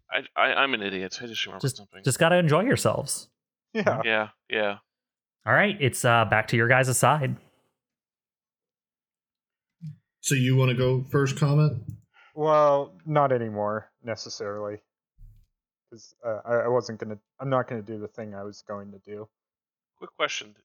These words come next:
Speaker 1: Um, do you guys think it's worth it to repair at this point? I have, I'm at one health right now.
Speaker 3: Oh,
Speaker 1: On the other
Speaker 2: <laughs>
Speaker 1: hand,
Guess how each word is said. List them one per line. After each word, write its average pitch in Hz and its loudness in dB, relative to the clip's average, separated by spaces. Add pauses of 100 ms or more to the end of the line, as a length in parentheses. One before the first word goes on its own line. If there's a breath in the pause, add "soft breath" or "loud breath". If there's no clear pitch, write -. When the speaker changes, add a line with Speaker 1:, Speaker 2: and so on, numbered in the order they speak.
(180)
Speaker 1:
Um, 127 0
do 170 -2
you 202 2
guys 220 2
think 220 -4
it's 196 -4
worth 127 0
it 147 -2
to 123 -4 (460)
repair 135 2 (260)
at 139 -4
this 139 -6
point? 147 -4
I 131 4
have, 143 2
I'm 139 -2
at 131 0
one 123 2
health 113 -2
right 113 -12
now. 113 -16 (1600)
Speaker 3:
Oh, 101 -2
Speaker 1:
On - 4
the 156 8
other - 6
Speaker 2:
<laughs> 113 4
Speaker 1:
hand, 110 2